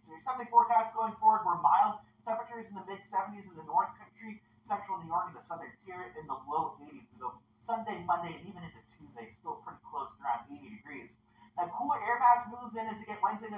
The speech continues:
Thursday, so temperatures going into the sixties, and we will see some thirties in the morning as we get into your Thursday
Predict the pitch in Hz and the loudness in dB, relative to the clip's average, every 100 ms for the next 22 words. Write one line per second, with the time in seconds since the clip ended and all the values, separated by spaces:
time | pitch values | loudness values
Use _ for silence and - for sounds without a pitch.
0 | - 170 165 151 - - 208 220 226 208 | -10 -10 -10 -12 -16 -6 -6 -4 -10 -10
1 | 208 208 190 151 - - - - 185 175 | -8 -8 -10 -14 -20 -16 -18 -18 -20 -20
2 | - _ _ - 214 202 240 349 349 349 | -20 _ _ -12 -12 -10 -8 -8 -8 -14
3 | 311 285 - 254 269 311 208 143 170 170 | -14 -14 -12 -10 -10 -10 -12 -14 -12 -10
4 | 170 196 202 180 165 - _ 185 202 - | -2 0 0 -4 -8 -12 _ -12 -12 -12
5 | - 330 311 381 202 - - - | -16 -16 -14 -12 -12 -12 -14 -16